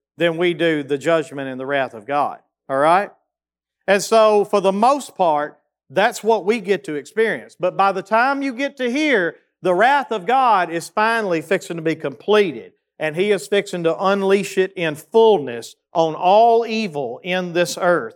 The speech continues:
on this world. And so, this is where we're at when we get to Revelation chapter sixteen. In Revelation chapter sixteen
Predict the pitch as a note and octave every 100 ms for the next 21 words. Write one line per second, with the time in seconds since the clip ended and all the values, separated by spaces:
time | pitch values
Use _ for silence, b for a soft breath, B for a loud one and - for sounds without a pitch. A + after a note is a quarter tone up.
0 | _ D#3 D#3 D3 C#3+ E3 E3 C#3+ A2 F#2
1 | _ _ _ _ _ - F#3+ F#3+ B3 A#3
2 | E3 C#3 - - B3 C4 A#3+ A#3 C4 B3
3 | A3+ G#3 A3+ G#3+ F3+ F3+ F3 F3 D3+ A3
4 | A3 - D#3+ F3 F#3+ F3+ F#3 F3+ E3+ -
5 | F3 E3+ E3 D3 - E3 - - F3 D#3
6 | A2 - _ _ _ _ _ _ _ _
7 | - D#3 G#3+ A#3+ A#3+ A#3+ A#3 G3+ A3 F#3+
8 | F#3 A3 A3 - E3+ C#3+